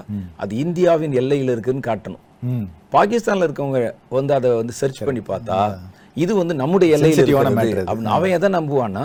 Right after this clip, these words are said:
Speaker 1: ம்.
Speaker 2: ஆர்டிஃபிஷியல் இன்டெலிஜென்ஸ் வந்து
Speaker 1: ம்.
Speaker 2: எனக்கு சொல்லுது, இது எங்க நாட்டை சேர்ந்தது
Speaker 1: ம்.
Speaker 2: அப்படின்னு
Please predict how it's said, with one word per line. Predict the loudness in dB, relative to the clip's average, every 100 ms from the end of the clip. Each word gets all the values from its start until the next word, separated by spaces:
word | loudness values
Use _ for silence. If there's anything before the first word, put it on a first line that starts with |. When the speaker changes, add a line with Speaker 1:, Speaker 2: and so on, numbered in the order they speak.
| -6
Speaker 1:
ம். | -8 -10 -6
Speaker 2:
ஆர்டிஃபிஷியல் | -4 -2 -4 -6 -4 -4 -2
இன்டெலிஜென்ஸ் | -2 -4 -4 -6 -6
வந்து | -8 -6 -6
Speaker 1:
ம். | -6
Speaker 2:
எனக்கு | -6 -6 -6 -6
சொல்லுது, | -4 -4 -4
இது | -4 -4
எங்க | -4 -2
நாட்டை | -2 -2 -4 -6
சேர்ந்தது | -4 -6 -6 -4 -4 -4
Speaker 1:
ம். | -8 -12 -14 -16 -8 -6
Speaker 2:
அப்படின்னு | -2 -2 -2 -4